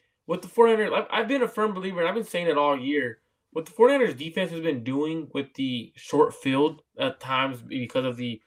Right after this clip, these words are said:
whether the offense struggles at the beginning of the year, and then we would punt, they'd get a good return,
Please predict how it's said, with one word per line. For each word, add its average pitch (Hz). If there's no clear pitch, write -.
whether 147
the 131
offense 123
struggles 123
at 120
the 110
beginning 127
of 123
the 120
year, 127
and 123
then 117
we 135
would 127
punt, 147
they'd 139
get 147
a 139
good 139
return, 131